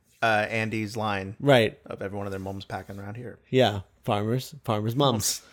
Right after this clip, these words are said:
Speaker 2: Yes. <laughs>
Speaker 1: I think, I think every line of dialogue in this movie is, like, a closed circuit. Like,
Speaker 2: Yeah.
Speaker 1: I, I think everything eventually, like, has, like, a counter.
Speaker 2: Oh, yeah.
Speaker 1: Or, like,
Speaker 2: I don't,
Speaker 1: a
Speaker 2: I don't, I don't think anything isn't tied up. Absolutely. Um,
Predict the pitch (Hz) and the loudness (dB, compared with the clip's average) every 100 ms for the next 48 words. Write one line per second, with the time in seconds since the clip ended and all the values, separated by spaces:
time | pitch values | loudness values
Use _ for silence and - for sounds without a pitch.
0 | - 147 139 107 123 - - _ - - | -6 2 4 4 2 -2 -14 _ -20 -20
1 | _ _ _ _ _ _ - 151 139 - | _ _ _ _ _ _ -2 0 0 4
2 | 165 165 143 135 175 - 131 120 123 123 | 4 6 2 2 -4 0 0 0 -2 -2
3 | 120 110 117 101 110 110 104 107 110 107 | -2 -6 -8 -4 -4 -4 -2 0 0 -2
4 | 101 98 - 107 95 90 92 85 - 104 | -4 -8 -8 -6 -6 -8 -8 -14 -12 -12
5 | 87 - - - 73 - - _ _ _ | -12 -12 -10 -10 -12 -16 -18 _ _ _
6 | - 151 147 110 113 123 101 98 107 104 | 2 6 8 6 -6 -10 -10 -10 -10 -10
7 | 92 95 87 92 85 82 76 85 110 104 | -12 -16 -14 -14 -14 -14 -14 -14 -12 -12
8 | 85 80 - 85 71 - - - - 147 | -12 -16 -12 -12 -12 -12 -14 -6 6 8
9 | 127 120 98 - - 131 147 143 156 160 | 10 8 4 -2 -4 2 4 6 8 8
10 | 151 - 160 165 156 131 131 123 120 113 | 8 6 6 8 8 8 6 6 2 0
11 | 107 110 98 110 95 78 - - _ _ | 0 -2 -2 -2 -2 -4 -10 -20 _ _
12 | _ _ - - 117 - 104 101 - 101 | _ _ -18 -10 -8 -6 -6 -4 -6 -12
13 | _ _ _ _ _ _ - 110 127 - | _ _ _ _ _ _ -8 -4 -2 -2
14 | 127 113 | -4 -8